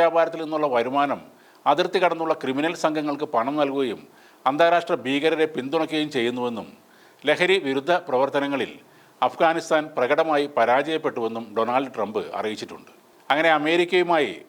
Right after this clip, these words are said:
വ്യാപാര വിഷയത്തിൽ ഒന്ന് ഏറ്റുമുട്ടിയതോടെ ഇന്ത്യയും ഈ മയക്കുമരുന്ന് ഉൽപ്പാദിപ്പിക്കുന്ന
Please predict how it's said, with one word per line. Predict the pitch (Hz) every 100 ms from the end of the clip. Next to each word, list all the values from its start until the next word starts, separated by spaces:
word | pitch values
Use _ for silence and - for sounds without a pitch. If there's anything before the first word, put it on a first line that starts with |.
| 120
വ്യാപാര | 135 147 160 160 147
വിഷയത്തിൽ | 147 135 123 90 - _ _ _ 135
ഒന്ന് | 156 170 156 123
ഏറ്റുമുട്ടിയതോടെ | 135 170 147 143 127 123 107 76 - - _ - 135
ഇന്ത്യയും | 151 160 104 - - - 147
ഈ | 151 135
മയക്കുമരുന്ന് | 135 143 170 170 165 127
ഉൽപ്പാദിപ്പിക്കുന്ന | 120 139 143 147 139 135